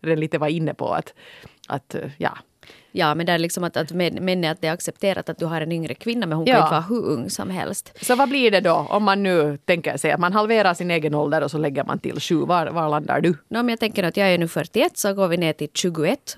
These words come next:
Speaker 2: och så adderar vi sju, så tjugoåtta.
Speaker 1: Mm.
Speaker 2: Där går liksom smärtgränsen, den yngre smärtgränsen för mig neråt.
Speaker 1: Stämmer det där då?
Speaker 2: Ja. Ja,
Speaker 1: Okej.
Speaker 2: jag ty-,
Speaker 1: Mm.
Speaker 2: det, det börjar nog nästan bli, vet du, att man tar dem ur sandlådan om de är yngre, yngre än, än tjugoåtta. Jag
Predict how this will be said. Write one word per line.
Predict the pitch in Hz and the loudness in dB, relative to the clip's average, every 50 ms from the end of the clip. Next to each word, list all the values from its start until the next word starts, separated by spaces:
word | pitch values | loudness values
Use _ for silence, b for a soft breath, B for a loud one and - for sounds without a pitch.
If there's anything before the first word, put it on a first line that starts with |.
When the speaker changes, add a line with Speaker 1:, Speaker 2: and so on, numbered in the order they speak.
| - - | -10 -8
Speaker 2:
och | 180 175 | -8 -6
så | - 156 | -6 -6
adderar | 151 151 165 151 - - | -4 -2 -2 -4 -2 -4
vi | - 160 | -6 -6
sju, | - - 180 156 143 | -4 -4 -4 -4 -4
så | - 135 | -6 -8
tjugoåtta. | - - - 240 202 196 202 226 240 - _ _ - - 165 B B B B B B | -6 -2 -2 0 2 2 2 2 2 -2 _ _ -4 -4 -4 B B B B B B
Speaker 1:
Mm. | 233 233 226 214 | 6 8 8 8
Speaker 2:
Där | 220 | 8
går | - 185 | 8 6
liksom | 175 - - 165 165 | 4 2 -2 -2 -2
smärtgränsen, | 160 - 190 180 180 - - 185 175 - - - 190 185 - - - - | -2 -2 0 -2 -2 -2 -6 -6 -4 -2 -2 -2 -4 -6 -6 -8 -8 -6
den | 175 170 180 | -2 -2 0
yngre | 180 185 185 170 - 180 | 0 0 0 -2 -2 -4
smärtgränsen | - - 160 147 180 - - - - 120 - 180 - - - | -4 -6 -6 -8 -8 -10 -12 -10 -8 -8 -6 -6 -6 -8 -8
för | 160 - 165 | -6 -6 -4
mig | 156 139 139 95 - 170 160 - b b b b b b b | -4 -2 -2 -2 -4 -4 -6 -8 b b b b b b b
neråt. | - 180 170 151 113 127 190 240 320 - - - - _ _ _ _ _ _ b b b b b | 0 2 4 4 4 4 4 2 2 0 -2 -10 -14 _ _ _ _ _ _ b b b b b
Speaker 1:
Stämmer | - - - - 202 202 220 277 381 339 214 | -14 -2 2 4 4 6 6 4 4 4 4
det | 156 | 2
där | 147 - - 110 - | 0 0 -2 0 0
då? | 226 - - - - - | 0 -2 -2 -8 -14 -10
Speaker 2:
Ja. | - 165 156 117 107 - 165 - _ _ _ _ _ _ - - | -2 0 2 2 2 0 -2 -6 _ _ _ _ _ _ -8 0
Ja, | - - 151 | 2 2 4
Speaker 1:
Okej. | - 160 143 175 165 - | 4 2 2 0 -2 -6
Speaker 2:
jag | - - - - 185 - | -12 -10 -6 -6 -2 0
ty-, | 196 202 202 202 | 2 4 4 4
Speaker 1:
Mm. | 208 214 | 4 2
Speaker 2:
det, | 185 175 170 - 175 | 2 0 0 -2 -2
det | 185 180 | -2 2
börjar | 185 185 170 160 | 2 2 2 2
nog | 160 160 | 0 0
nästan | 165 165 170 - 156 - - | 0 -2 -2 -2 -6 -4 -2
bli, | 151 151 | -2 -2
vet | 143 156 160 - | -2 -4 -6 -4
du, | - - | -6 -6
att | - - | -4 -4
man | 160 160 | -8 -6
tar | - 147 151 | -4 -6 -6
dem | - 156 156 | -4 -6 -6
ur | 151 | -6
sandlådan | 147 - 160 160 160 - - 69 - - - - | -4 -4 -4 -4 -4 -6 -6 -6 -6 -6 -6 -8
om | - 180 | -6 -6
de | 185 175 - | -6 -6 -6
är | |
yngre, | 165 165 165 - - - | -6 -6 -6 -8 -8 -6
yngre | - 185 170 - - | -4 -4 -2 -2 -4
än, | - - 185 175 B B B 185 B B B B B | -6 -6 -6 -8 B B B -8 B B B B B
än | - 165 165 - | -6 -6 -4 -4
tjugoåtta. | - - 175 156 - 214 165 180 - 214 202 | -2 -4 -2 0 2 2 2 4 2 2 2
Jag | - - | 4 4